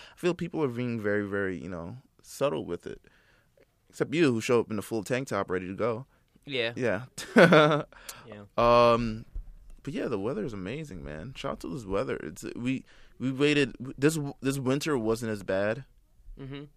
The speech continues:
Speaker 1: as
Speaker 2: This wasn't, this winter wasn't as bad 'cause it breezed by. The only thing that
Speaker 1: And it
Speaker 2: really
Speaker 1: was a record high winter. It was like, it was still always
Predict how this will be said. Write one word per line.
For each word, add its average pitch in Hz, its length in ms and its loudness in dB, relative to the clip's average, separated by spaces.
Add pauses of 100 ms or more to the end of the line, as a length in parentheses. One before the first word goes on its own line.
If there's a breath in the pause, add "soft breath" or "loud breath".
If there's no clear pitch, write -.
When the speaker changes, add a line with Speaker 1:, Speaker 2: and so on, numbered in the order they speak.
(100)
Speaker 1:
as 170 240 0
Speaker 2:
This - 20 -8
wasn't, 202 500 0
this 156 160 -8
winter 196 220 -6
wasn't 156 280 -2
as 135 100 -8
bad 113 280 0
'cause 123 160 -14
it 107 200 -10
breezed 117 500 -10
by. 107 400 0 (160)
The 139 200 -4
only 139 120 -4
thing 147 140 -6
that 131 160 0
Speaker 1:
And 156 100 6
it 180 60 8
Speaker 2:
really 185 60 8
Speaker 1:
was 180 80 4
a 190 60 8
record 151 440 8
high 135 280 8
winter. 123 480 0
It 143 160 4
was 147 160 6
like, 156 200 8
it 147 80 8
was 147 180 6
still 180 320 6
always 135 400 10